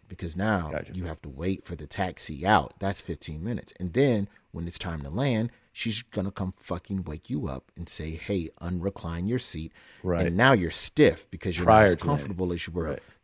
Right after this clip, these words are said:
Speaker 1: Correct. So now you've lost another twenty minutes of sleep on the fucking landing.
Speaker 2: Okay.
Speaker 1: Because you're trying to sleep upright. Well, bitch, just learn how to sleep upright. As
Speaker 2: Right.
Speaker 1: I did. I should do a book on this shit.
Speaker 2: By the
Speaker 1: Uh,
Speaker 2: way, I was about to say, you've given me the only reasonable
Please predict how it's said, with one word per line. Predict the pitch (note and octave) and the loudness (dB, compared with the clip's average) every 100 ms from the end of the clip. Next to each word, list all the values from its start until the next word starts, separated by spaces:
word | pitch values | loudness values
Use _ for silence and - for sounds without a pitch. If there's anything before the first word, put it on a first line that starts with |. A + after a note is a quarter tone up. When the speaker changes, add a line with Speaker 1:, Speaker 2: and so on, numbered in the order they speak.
| - | -8
Speaker 1:
Correct. | C3+ A#2+ - _ - | -2 -2 -2 _ -4
So | - | -2
now | A#2 B2+ A#2+ - - | 2 4 2 0 -2
you've | A2 G2+ | 0 2
lost | F#2+ B2 A#2+ G#2+ | 4 4 2 2
another | G2 G2 F2+ | 2 2 0
twenty | - A#2+ A2 | -2 0 2
minutes | G#2 G2+ F#2 | 4 2 0
of | E2 | -4
sleep | - - D3+ C#3 - | -6 -2 2 2 0
on | F2 F2 | -6 -6
the | F2 | -6
fucking | - E2 D#2+ D2+ | -4 -6 -6 -4
landing. | F3+ B2+ D2+ G#1+ - G#2 | -2 -2 -4 -10 -10 -2
Speaker 2:
Okay. | G2+ | 0
Speaker 1:
Because | E2 A2+ F#2+ | 2 2 0
you're | G2 | -2
trying | - B2+ A#2 | 0 4 4
to | - | 2
sleep | - A2 G2 - | -2 -2 -4 -4
upright. | F#2+ A2+ A2+ G#2 | -4 -2 -2 -2
Well, | E2 D2+ | -6 -6
bitch, | A#2 A2 - | -2 -2 -4
just | A2+ - | -2 -2
learn | F#2 F2+ G#2 F#2+ | -2 0 0 0
how | G2 | -2
to | G2+ | -2
sleep | - F#2 F2+ - | -2 -4 -6 -8
upright. | - G2+ C#3+ A#2 - _ - _ - | -12 -8 -6 -6 -8 _ -20 _ 0
As | F#2 D#2+ | 2 4
Speaker 2:
Right. | |
Speaker 1:
I | B2+ C#3 | 4 2
did. | - D2+ E2+ _ _ _ | 0 -10 -12 _ _ _
I | - | -8
should | - | -4
do | E2 C#2+ | -4 -6
a | |
book | B1+ F#2 - | -4 -4 -4
on | D2+ | -6
this | D2 | -6
shit. | - D#2 - - - | -6 -8 -10 -2 6
Speaker 2:
By | C#3 | 8
the | C#3 | 10
Speaker 1:
Uh, | |
Speaker 2:
way, | C3+ E3+ C3 | 10 10 8
I | - | 8
was | C3 | 8
about | C#3 | 8
to | B2+ | 8
say, | E3+ | 8
you've | C3+ A2+ | 8 10
given | C3+ C3+ | 10 10
me | B2 | 10
the | A2+ | 8
only | B2 C3 B2+ | 8 10 10
reasonable | G2+ F2+ A#2+ A#2 A#2+ G#2 G#2 G#2 | 8 8 8 10 8 10 10 8